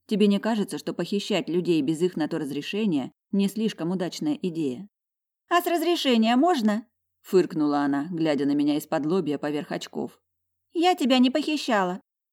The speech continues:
Я постаралась не впечатляться ее глазами, хотя это тяжело было сделать. Ощущение, что ей в глазницы налили черной жидкой смолы.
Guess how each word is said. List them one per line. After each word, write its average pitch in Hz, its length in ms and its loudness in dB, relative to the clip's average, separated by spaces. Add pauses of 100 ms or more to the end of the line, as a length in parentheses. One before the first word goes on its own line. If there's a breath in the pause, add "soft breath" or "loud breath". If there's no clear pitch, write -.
(300)
Я 196 260 2
постаралась 202 600 0
не 190 120 -2
впечатляться 180 640 -6
ее 170 200 -2
глазами, 160 640 -6
хотя 151 260 -4
это 143 200 -4
тяжело 170 440 0
было 131 220 -2
сделать. 127 500 -6 (300)
Ощущение, 165 640 0
что 156 140 -6
ей 151 160 -2
в 139 40 -4
глазницы 160 540 0
налили 160 340 2
черной 160 380 -2
жидкой 165 280 -4
смолы. 170 480 -6